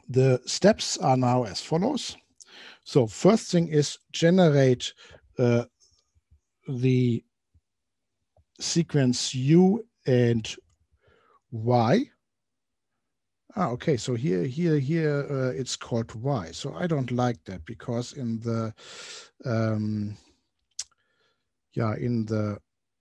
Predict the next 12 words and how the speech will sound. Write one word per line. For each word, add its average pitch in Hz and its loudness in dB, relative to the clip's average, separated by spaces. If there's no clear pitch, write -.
lemma, 147 0
it 127 -6
was 117 -2
actually 120 -10
called 113 -6
y 120 -2
was 113 -8
this, - -10
was 110 -10
the 120 -12
other 101 -14
sequence. - -18